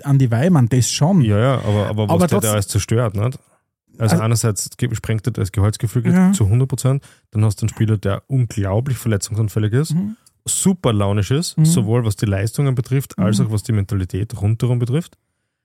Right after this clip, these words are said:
Speaker 2: Also die, die grundsätzliche Qualität von Arnautovic, da brauchen wir nicht drüber reden, sonst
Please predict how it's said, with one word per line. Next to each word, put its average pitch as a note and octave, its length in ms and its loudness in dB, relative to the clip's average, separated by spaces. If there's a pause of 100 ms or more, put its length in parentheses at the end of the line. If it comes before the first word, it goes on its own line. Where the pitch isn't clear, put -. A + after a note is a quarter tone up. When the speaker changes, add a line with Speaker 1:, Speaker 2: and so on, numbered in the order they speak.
(140)
Speaker 2:
Also G#2+ 340 0 (380)
die, G#2+ 120 0 (180)
die G#2 280 2
grundsätzliche B2 720 0
Qualität G#2+ 360 0
von A2 140 -2
Arnautovic, G2+ 420 -2
da - 60 -8
brauchen G2+ 220 2
wir G#2 80 2
nicht G2 180 -2
drüber G2 180 0
reden, G2 300 -2
sonst - 300 -6